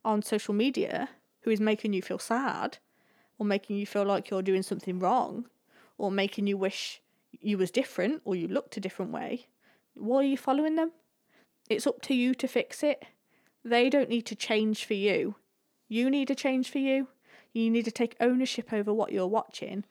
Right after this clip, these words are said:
and realise that their content is not for you and do something about it. Sometimes it's someone you usually love to watch,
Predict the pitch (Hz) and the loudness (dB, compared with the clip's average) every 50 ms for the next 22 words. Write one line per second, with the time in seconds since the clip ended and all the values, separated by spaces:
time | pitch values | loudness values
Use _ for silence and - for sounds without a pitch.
0 | _ - _ _ - 254 240 226 254 269 262 262 254 247 247 247 - - - 233 | _ -20 _ _ -6 -4 0 2 4 4 4 4 4 2 2 0 -2 -2 0 0
1 | 240 240 - - 247 247 240 - 247 220 - 233 - 240 - - - - 226 220 | 0 0 0 0 0 0 0 -2 -4 -4 -6 -6 -4 -4 -6 -6 -6 -6 -2 0
2 | 214 226 262 302 - - _ _ _ _ _ _ _ _ - 240 226 - 254 254 | 2 2 2 0 -2 -8 _ _ _ _ _ _ _ _ -4 -4 -2 0 0 0
3 | 262 247 - 277 233 - - 220 196 208 - 190 196 196 - - 240 277 269 - | 0 0 0 -2 -2 -2 -2 -2 -2 0 2 2 2 2 2 2 0 0 0 -2
4 | - - - _ _ _ _ _ _ _ _ _ _ _ _ - - - 247 247 | -6 -20 -20 _ _ _ _ _ _ _ _ _ _ _ _ -12 -4 -2 0 0
5 | 240 - - 247 233 226 226 226 226 220 226 - - - _ _ - - - - | 0 0 2 2 2 2 2 2 0 0 -2 -4 -6 -14 _ _ -14 -12 -12 -8
6 | - - 254 233 220 226 220 220 214 214 208 214 220 214 - - 196 208 214 214 | -4 -2 0 0 2 2 2 2 2 2 2 0 0 0 0 0 2 2 2 0
7 | - - - 240 247 254 - - - - - - - | -2 -4 -2 0 2 2 0 0 -4 -12 -14 -14 -14